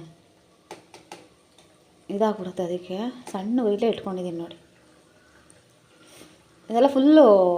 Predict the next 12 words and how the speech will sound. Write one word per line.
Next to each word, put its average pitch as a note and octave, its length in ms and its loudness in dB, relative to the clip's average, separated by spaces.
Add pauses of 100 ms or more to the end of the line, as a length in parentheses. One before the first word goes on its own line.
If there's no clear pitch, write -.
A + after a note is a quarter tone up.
(540)
ಯೆಲ್ಲೋ A#3+ 280 6
ಕಲರ್ G#3+ 280 4
ಇದೆಯಲ್ಲ, F#3 240 -2 (120)
ಇದೆಲ್ಲ F#3+ 320 0
ಕಲರಲ್ಲಿ A3+ 400 2
ಹೋಗ್ಬಿಡುತ್ತೆ. G3 460 -2 (2250)
ನಿಜವಾಗ್ಲೂ A3+ 340 2 (680)
ತುಂಬ A#3 140 0 (320)
ಟೇಸ್ಟಿಯಾಗಿ A#3+ 500 0
ಇರುತ್ತೆ, G3+ 280 -4
ತುಂಬ F#3+ 120 -10 (100)
ಚೆನ್ನಾಗೂ F3+ 280 -10